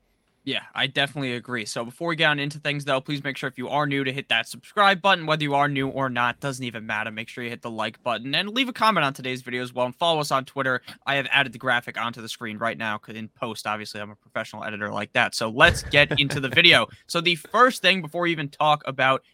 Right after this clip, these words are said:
hero running back, I just wanna make this very clear. I say this in every video. Don't go into the draft thinking, "I need to do hero running back." Let the draft fall to you, obviously. Now, in today's draft, we are going to be selecting from pick number two. So you can kind of go into the draft thinking that, right? Because you basically know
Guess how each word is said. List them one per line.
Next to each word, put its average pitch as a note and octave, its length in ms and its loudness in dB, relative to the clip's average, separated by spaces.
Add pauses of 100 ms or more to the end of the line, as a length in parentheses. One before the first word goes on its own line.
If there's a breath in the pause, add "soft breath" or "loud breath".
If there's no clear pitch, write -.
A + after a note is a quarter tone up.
hero D3+ 240 -2
running C#3 320 0
back, C#3 260 4
I C3 120 -2
just C3+ 200 -8
wanna C3+ 200 -2
make C3 200 -2
this C3+ 180 -8
very B2+ 280 -4
clear. G#3+ 460 2 (160 loud breath)
I A2+ 80 -10
say B2 180 -4
this A#2+ 160 -8
in C3+ 80 -6
every D#3 200 2
video. C#3 420 2 (180 soft breath)
Don't F#3 220 4
go F3 180 4
into D#3 160 -2
the D3 60 -2
draft C#3+ 320 6
thinking, C#3 360 -6
"I D3 200 6
need C#3 240 0
to D3 80 -8
do B2 220 -6
hero A2+ 280 -6
running E3+ 360 0
back." E3+ 360 6 (300)
Let A3+ 140 0
the G3+ 60 0
draft D#3 400 6
fall C#3+ 320 2
to D3 160 -6
you, C3 100 2
obviously. A#2+ 460 0
Now, B2 320 0
in G#3 160 -2
today's F3+ 320 2
draft, D3+ 340 4 (200 soft breath)
we F3 100 2
are F3 80 4
going E3+ 160 4
to E3 60 -2
be D#3+ 100 -2
selecting D3+ 480 0
from D3 160 -4
pick - 260 -4
number D#3+ 220 0
two. D#3 340 2 (160 soft breath)
So - 140 -4
you A3 200 2
can A3 360 4
kind D#3+ 260 4
of C#3+ 220 -8
go C#3+ 160 0
into D3 180 -4
the C3+ 100 -4
draft C3 440 2
thinking C#3 340 -8
that, C#3 180 0
right? E3 200 -2
Because E3 260 -8
you F3 60 -8
basically F3 520 -4
know C3 300 0